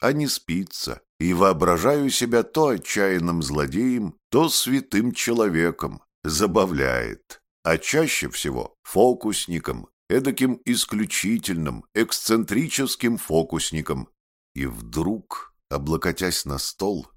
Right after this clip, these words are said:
оживлённый, каким я его никогда не видал,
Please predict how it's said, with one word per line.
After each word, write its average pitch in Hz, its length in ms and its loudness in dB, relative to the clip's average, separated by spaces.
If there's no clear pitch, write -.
оживлённый, 73 920 -2
каким 90 340 0
я 87 140 4
его 87 180 2
никогда 95 480 0
не 76 140 -2
видал, 78 480 -4